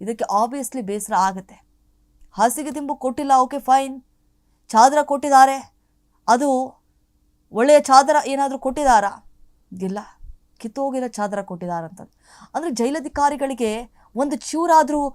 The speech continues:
ಮನುಷ್ಯತ್ವ ಅನ್ನೋದಿದೆನಾ? ಮಾನವೀಯತೆ ಅನ್ನೋದಿದೆನಾ ಜೈಲಧಿಕಾರಿಗಳಿಗೆ?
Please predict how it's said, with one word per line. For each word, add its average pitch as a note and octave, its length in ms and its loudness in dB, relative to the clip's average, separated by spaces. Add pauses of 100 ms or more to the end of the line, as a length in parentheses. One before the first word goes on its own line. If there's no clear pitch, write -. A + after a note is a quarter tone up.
(200)
ಮನುಷ್ಯತ್ವ E4 680 4
ಅನ್ನೋದಿದೆನಾ? C4 680 0 (880)
ಮಾನವೀಯತೆ G4+ 680 10
ಅನ್ನೋದಿದೆನಾ D4 540 6
ಜೈಲಧಿಕಾರಿಗಳಿಗೆ? A3+ 880 0